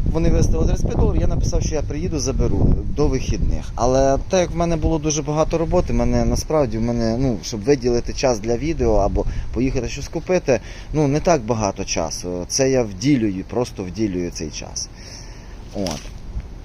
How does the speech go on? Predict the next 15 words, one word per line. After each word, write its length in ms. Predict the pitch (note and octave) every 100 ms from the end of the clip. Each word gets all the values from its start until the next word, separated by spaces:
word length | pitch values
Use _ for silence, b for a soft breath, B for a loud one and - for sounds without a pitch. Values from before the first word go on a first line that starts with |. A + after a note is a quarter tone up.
| - - - - - - - - B B B B - -
І 260 | A#3+ A3
мені 520 | F3 G3 A#3 C4 B3+ E3+ C#3
не 260 | E3 G#3
вдалося 640 | G3+ D3+ D#3+ D#3+ F#3 - E3+
поїхати 600 | C3+ C3 D#3+ D3 C3 A#2+
забрати 480 | A2 G#2 A2 G#2+ F#2+
цю 180 | -
консоль. 460 | G2+ F#2+ F2+ - D#2+
От 140 | E2+ -
просто 340 | E3 E3 B2
не 140 | A#2+
вдалося. 520 | G2+ G#2 F#2 D#2+ F2+ F#2
Я 180 | A#2+
не 140 | A2 G#2
поїхав 520 | G#2+ E3 A3 F3+